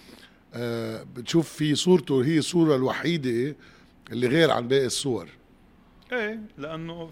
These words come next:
Speaker 2: في، هو غير، لأنه هو كسر، كسر الدولة. أنا لل-، للمفارقة، أنا ربيت ببيروت الغربية.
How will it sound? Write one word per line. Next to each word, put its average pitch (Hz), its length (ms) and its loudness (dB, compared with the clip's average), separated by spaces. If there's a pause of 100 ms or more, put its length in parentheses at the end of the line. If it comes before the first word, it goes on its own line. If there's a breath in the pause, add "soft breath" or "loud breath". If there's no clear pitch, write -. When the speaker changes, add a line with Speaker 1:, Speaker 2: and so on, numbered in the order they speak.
(160)
Speaker 2:
في، 226 80 -8
هو 220 240 -4
غير، 196 320 -2
لأنه 147 160 -12
هو 175 80 -8
كسر، 180 360 -10 (120)
كسر 196 240 -10
الدولة. 170 480 -6 (420 loud breath)
أنا 247 140 0
لل-، 139 400 0
للمفارقة، 160 680 -2
أنا 170 120 -4
ربيت 165 320 -6
ببيروت 143 360 -6
الغربية. 139 640 -8